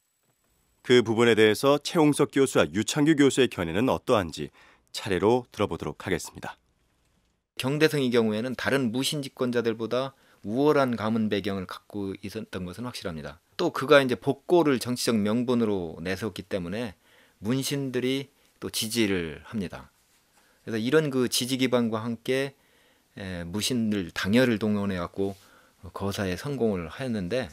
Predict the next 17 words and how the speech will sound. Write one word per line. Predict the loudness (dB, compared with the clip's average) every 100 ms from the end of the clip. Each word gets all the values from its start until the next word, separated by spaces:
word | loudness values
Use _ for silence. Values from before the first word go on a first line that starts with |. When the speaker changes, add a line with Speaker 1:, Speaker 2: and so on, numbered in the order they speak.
| 0
Speaker 2:
그런 | 4 4
과정에서 | 4 4 4 2 2
이 | -2
중방이 | -2 2 6 6 6
협조했다는 | 0 2 4 4 2 2
증거는 | 0 2 2 0 -2
찾아지지는 | -4 -4 -4 -6 -6
않습니다. | -6 -8 -8 -8 -12 -16 _ _
집권 | -8 -8 0 2 2
후에 | -4 -2 2 2 0 -4 -10 _
중방이 | -6 -2 2 4 2
최고 | 0 0 0 0
권력 | 0 0 0
기구로 | -2 -4 -4 -4 -6 _ _ _ -10
유지되는 | -4 0 2 2 0
걸로 | -2 -4
봐갖고는, | -4 -4 -4 -4 -4 -4 -4 -6